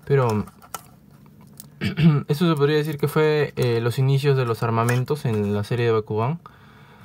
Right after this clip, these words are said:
Oh, miren qué precioso. Precioso. Sí, esto de aquí también se puede fusionar en el Helios más comercial porque también tiene el mismo huequito para unirse.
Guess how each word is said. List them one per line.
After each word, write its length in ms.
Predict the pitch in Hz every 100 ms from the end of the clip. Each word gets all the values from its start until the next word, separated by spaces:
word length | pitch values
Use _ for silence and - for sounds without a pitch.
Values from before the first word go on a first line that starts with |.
| - - - - -
Oh, 240 | - 107 98 - -
miren 240 | 107 95
qué 120 | -
precioso. 480 | - - - 117 - 143 143 - - - - - - - - - - - - -
Precioso. 640 | 110 110 - - - -
Sí, 240 | - 147
esto 240 | 180 196 226
de 60 |
aquí 320 | 180 196 202 208
también 220 | 156 156
se 100 | 180
puede 160 | 165
fusionar 360 | 160 143 143 143
en 180 | 143 127
el 240 | 113 107 -
Helios 380 | - 135 135 135
más 140 | 131 135
comercial 460 | 139 123 139 139
porque 400 | 143 143 143 143
también 260 | 139 120 123
tiene 160 | 127
el 60 | 123
mismo 240 | 123 127
huequito 440 | 113 117 143 - 123 -
para 180 | - 117
unirse. 340 | 123 120 -